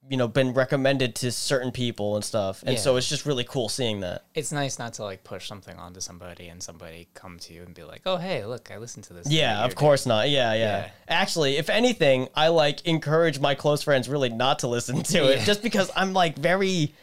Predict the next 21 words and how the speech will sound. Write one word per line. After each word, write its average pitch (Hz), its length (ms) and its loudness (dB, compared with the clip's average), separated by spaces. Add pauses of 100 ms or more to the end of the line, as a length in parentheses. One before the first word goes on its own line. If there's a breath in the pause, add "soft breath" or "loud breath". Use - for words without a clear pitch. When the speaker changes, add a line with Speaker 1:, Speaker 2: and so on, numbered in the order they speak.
(680 soft breath)
Speaker 2:
Yeah, 156 200 2
it 165 60 0
is 170 260 -2
a 147 100 2
Speaker 1:
not 226 160 6
like 262 160 6
I 226 60 6
Speaker 2:
self-conscious 180 100 4
Speaker 1:
don't 185 140 6
Speaker 2:
thing. 143 100 -2
Speaker 1:
want 156 200 6
them 151 100 2
to 139 80 2
listen 139 240 0
to 120 80 2
it. - 20 4
I 117 60 4
re-, 127 240 0
again, 131 340 2
appreciate 156 600 2
it, 98 180 -8